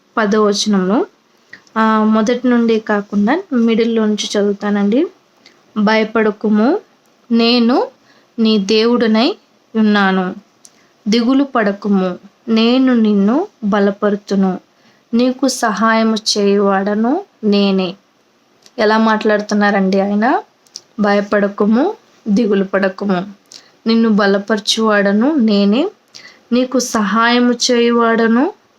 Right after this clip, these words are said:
నేనే" అని అంటున్నారు. ఇలాంటి వాక్కుల ద్వారా, లేదా ఇలాంటి మాటల ద్వారా,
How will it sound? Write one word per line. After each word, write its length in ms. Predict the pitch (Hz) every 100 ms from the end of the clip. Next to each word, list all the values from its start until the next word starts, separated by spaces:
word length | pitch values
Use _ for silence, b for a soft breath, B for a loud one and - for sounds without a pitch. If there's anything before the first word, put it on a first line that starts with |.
| _ 226
నేనే" 480 | 214 208 214 208
అని 180 | 214 247
అంటున్నారు. 560 | 302 214 208 190 214 - _ B B B B
ఇలాంటి 600 | 240 254 294 339 381 370
వాక్కుల 760 | 269 226 208 220 - - 311 294
ద్వారా, 560 | 220 226 196 196 190 196 _ _ _ _ _ _ _ _ _ - -
లేదా 260 | 247 247 277
ఇలాంటి 540 | 247 247 294 349 349
మాటల 560 | 247 214 220 233 269 247
ద్వారా, 480 | 214 208 202 202